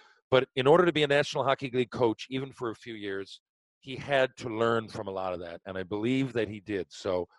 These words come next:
I'm, I'm gonna say that I forgive him, and it's in a box, and the, it's locked. I le-, I, I do a lot. I got a healthy ten-year-old girl. I raised a great, uh, stepson. B J Young,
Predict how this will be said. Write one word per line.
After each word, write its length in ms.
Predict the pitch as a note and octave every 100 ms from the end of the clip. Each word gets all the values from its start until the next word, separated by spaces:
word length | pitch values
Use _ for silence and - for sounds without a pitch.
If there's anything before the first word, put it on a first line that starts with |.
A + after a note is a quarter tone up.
| _ _ _ _ A#2+
I'm, 260 | B2+ B2 -
I'm 140 | B2 B2
gonna 200 | E3 E3
say 260 | - D3
that 160 | C3+ B2
I 120 | A#2+
forgive 420 | A#2 B2+ B2 D3+
him, 280 | A2+ G2 B2+ -
and 280 | G#2+ G2+ -
it's 240 | G#2+ - -
in 120 | A#2
a 40 | G2+
box, 540 | A#2+ C3+ D#3+ - - -
and 120 | A2
the, 60 | G2 -
it's 200 | A2+ -
locked. 400 | A#2+ D#3+ - _ _ _ _ _ _ A#2+
I 40 |
le-, 240 | B2 C3+ C#3
I, 120 | B2+ - B2+
I 100 | A#2+
do 180 | C3
a 40 | C3
lot. 220 | C#3 D3+
I 60 | C3
got 160 | C3 B2
a 140 | B2+ -
healthy 300 | C3+ C#3+ C#3
ten-year-old 460 | - C3+ C3+ B2+ A#2+
girl. 360 | C3 C3 C3 -
I 40 |
raised 480 | G#2 A#2 A#2 A2+ - -
a 60 | G2+
great, 280 | A#2 A#2 - -
uh, 200 | A2 G#2 G2+ _ _ _ _ _ _
stepson. 580 | - B2+ - C3 B2 A2+
B 140 | A#2+
J 200 | A#2+ A#2
Young, 320 | A2+ A2+ A2+